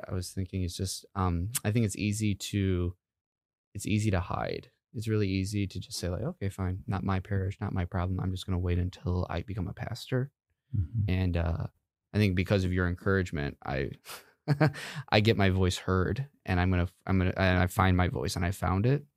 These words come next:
Speaker 1: And so I'm begin-, I continue to find it, but so continue to push as the associate
Speaker 2: Mm.
Speaker 1: to say, like, "No, this is my thoughts, and I have valid thoughts, and
Speaker 2: Mm.
Speaker 1: they're, they're gonna be heard, and I'm gonna be a part of this conversation, whatever it is," right?
Speaker 2: Yeah.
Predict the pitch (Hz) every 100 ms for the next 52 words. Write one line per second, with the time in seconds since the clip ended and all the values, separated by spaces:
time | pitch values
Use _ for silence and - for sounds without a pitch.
0 | _ _ _ _ _ - 95 92 92 92
1 | 92 - 87 87 92 90 87 90 87 87
2 | 92 - 98 - 95 92 101 92 95 90
3 | 90 92 90 - 92 95 98 - 85 -
4 | - 76 - _ _ - 104 90 90 87
5 | 90 95 95 95 98 85 - - - -
6 | - - 98 87 87 90 - _ _ -
7 | 107 90 92 90 - 69 57 - - -
8 | - 92 90 104 101 95 87 87 101 98
9 | 95 87 50 90 92 87 87 - - -
10 | - - - 73 - - - 50 - -
11 | - - - - - - - - - -
12 | 113 113 104 95 64 - - 73 101 -
13 | 107 104 101